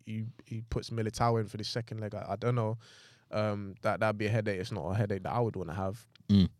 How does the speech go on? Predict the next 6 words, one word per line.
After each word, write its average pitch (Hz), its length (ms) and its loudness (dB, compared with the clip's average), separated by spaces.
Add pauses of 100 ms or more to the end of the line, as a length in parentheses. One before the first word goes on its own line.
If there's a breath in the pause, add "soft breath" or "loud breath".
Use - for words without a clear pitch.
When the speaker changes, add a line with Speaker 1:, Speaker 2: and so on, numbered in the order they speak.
(360)
Speaker 1:
Um, 117 520 0 (100)
but 120 160 4
yeah, 160 160 10
man, 131 460 4
second 165 440 6
leg, 160 320 8